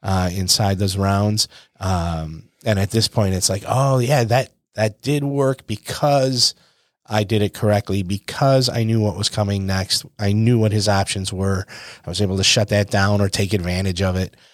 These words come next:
Uh, it's such a unique, um, deep, um, art that, you know,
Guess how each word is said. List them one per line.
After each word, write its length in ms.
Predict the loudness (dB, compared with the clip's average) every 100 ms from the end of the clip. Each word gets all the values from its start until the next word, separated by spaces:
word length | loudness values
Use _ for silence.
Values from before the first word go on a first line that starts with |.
| _ -8
Uh, 320 | -4 -2 -2
it's 160 | 0 2
such 240 | 2 2
a 20 | 2
unique, 720 | 2 4 2 2 -2 -14 -14 -4
um, 720 | 0 2 2 0 -4 -10 -16 _ _ _ _ _ -8
deep, 360 | 0 2 2 -6 -20 _ _ _ _ _ _ _ _ -6
um, 640 | -4 -4 -6 -8 -10 -14 -2
art 260 | 0 0 -4 -2
that, 200 | -2 -4 _ _ _ _ _ _ _
you 100 | -6
know, 180 | -4 -2